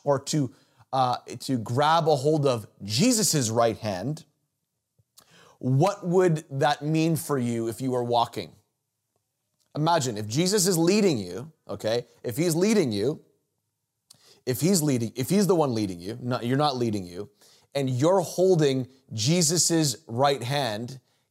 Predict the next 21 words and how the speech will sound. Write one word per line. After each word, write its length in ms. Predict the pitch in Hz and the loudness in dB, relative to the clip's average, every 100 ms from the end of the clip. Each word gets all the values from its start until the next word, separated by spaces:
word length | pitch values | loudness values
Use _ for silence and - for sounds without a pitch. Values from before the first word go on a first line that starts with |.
| _ | _
guess 280 | 151 151 - | 0 2 2
what? 460 | 147 147 110 - _ _ _ | 2 2 0 -6 _ _ _
If 200 | - 123 | -8 -4
he's 220 | 175 190 | 2 2
leading 320 | 151 196 202 151 | 4 4 4 2
you, 320 | 123 127 120 _ - | 0 -2 -4 _ -4
you're 100 | 143 | -2
gonna 120 | 156 | 0
be 100 | 139 | 0
walking 640 | 120 135 131 139 131 127 - _ _ _ _ _ | 2 2 2 -2 -4 -6 -10 _ _ _ _ _
blind 680 | 123 131 143 156 170 180 175 - _ _ _ _ _ _ 120 | -4 0 0 0 -2 -4 -8 -16 _ _ _ _ _ _ -8
and 160 | 123 | -4
backwards. 800 | 117 123 - 113 87 - - - _ _ _ _ _ _ _ _ - | 0 -2 -2 -10 -10 -6 -4 -6 _ _ _ _ _ _ _ _ -8
You're 80 | 120 | -4
not 100 | 127 | 0
gonna 140 | 170 | 2
be 80 | 170 | 2
seeing 300 | - 202 196 | 2 2 4
where 100 | 185 | 4
you're 100 | 196 | 4
going. 440 | 180 156 170 220 | 4 2 0 -6